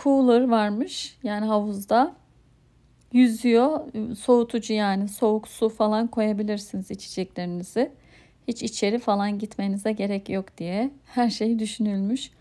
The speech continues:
Böyle yazlık, bahçede oynayabileceğiniz oyunlar gelmiş.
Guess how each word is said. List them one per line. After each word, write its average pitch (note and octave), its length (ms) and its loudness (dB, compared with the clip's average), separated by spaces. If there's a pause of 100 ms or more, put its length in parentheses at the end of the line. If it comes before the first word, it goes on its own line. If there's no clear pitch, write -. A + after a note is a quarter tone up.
(500)
Böyle A#3 200 6
yazlık, A#3+ 680 4 (100)
bahçede A3+ 440 2
oynayabileceğiniz G3+ 1000 -2
oyunlar F#3+ 520 -2
gelmiş. G3+ 760 -4